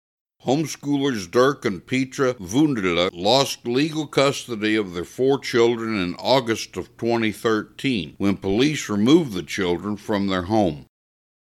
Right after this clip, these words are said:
Thanks to a recent court decision, the guardianship of the only two remaining minors in the family has been returned to the parents, thanks be to God. You can read the whole story by clicking the link in my show notes.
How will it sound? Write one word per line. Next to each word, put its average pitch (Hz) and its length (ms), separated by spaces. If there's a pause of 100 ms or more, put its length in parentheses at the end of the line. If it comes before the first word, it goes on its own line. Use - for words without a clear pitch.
(220)
Thanks 131 400
to 143 200
a 113 220
recent 143 520
court 143 320
decision, 90 680
the 92 120
guardianship 117 920
of 90 80
the 92 160
only 147 300
two 143 280
remaining 123 520
minors 117 440
in 101 120
the 95 100
family 95 540
has 87 260
been 90 280
returned 113 520
to 117 80
the 104 160
parents, 87 680
thanks 76 320
be 78 220
to 69 100
God. 69 460 (960)
You 101 120
can 107 200
read 127 240
the 95 80
whole 139 260
story 131 460
by 101 200
clicking 131 560
the 123 60
link 101 340
in 104 120
my 98 160
show 92 360
notes. - 600